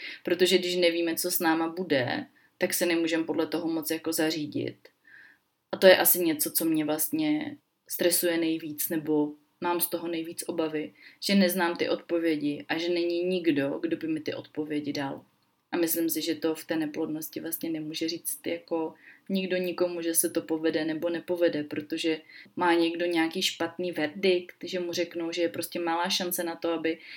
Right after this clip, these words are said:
eh, spontánně počali dítě a ejhle, do půl roku jsou těhotní. A pak jsou lidi, kterým udělají s-, jako desítky vyšetření, mají za sebou x pokusů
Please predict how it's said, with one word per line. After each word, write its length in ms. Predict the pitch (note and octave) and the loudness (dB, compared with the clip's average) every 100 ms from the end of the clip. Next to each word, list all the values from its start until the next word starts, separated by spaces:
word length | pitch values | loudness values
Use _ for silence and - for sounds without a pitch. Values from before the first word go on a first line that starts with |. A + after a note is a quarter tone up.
| - - | -6 0
eh, 160 | E3+ | 2
spontánně 560 | - - E3 E3 E3 E3 | 0 0 2 4 2 0
počali 380 | E3+ E3 F3 E3+ | -2 2 2 0
dítě 460 | D#3 D#3+ F#3+ F3 E3 | -6 0 4 6 6
a 220 | E3+ - | 6 6
ejhle, 420 | E3 E3+ E3+ E3 | 4 4 2 2
do 140 | E3 E3 | 2 0
půl 240 | - E3+ | 0 0
roku 240 | E3+ D#3+ E3 | 0 -2 -4
jsou 340 | - E3 D#3+ | 2 2 2
těhotní. 720 | D#3+ D#3+ F#3+ G3+ G#3 G3 G3+ - - - - | 0 0 0 0 -2 -2 -4 -10 -20 -20 0
A 220 | F3+ E3 | 4 4
pak 200 | E3 E3+ | 4 2
jsou 160 | - F#3+ | 4 4
lidi, 380 | F#3 E3+ F3+ F3 | 4 2 2 2
kterým 360 | - F3 F3 | 2 2 2
udělají 340 | D3 F3+ E3+ F3 | 2 2 2 0
s-, 180 | - - _ - | -2 -8 _ -4
jako 220 | F3+ F3+ | -2 0
desítky 540 | F3+ F3 G3+ G3+ - F#3+ | 2 2 0 -4 0 2
vyšetření, 680 | F3+ A3+ G3+ - G3+ G3 | 2 2 0 0 2 2
mají 180 | F#3 F3 | 2 0
za 140 | F3 F3+ | 0 2
sebou 640 | F3+ F3 F3+ F3 F3 - _ | 0 4 8 8 6 2 _
x 180 | G3+ - | -6 -6
pokusů 800 | - G3 G3 G3 - G3 F#3 | -4 -6 -2 0 2 2 2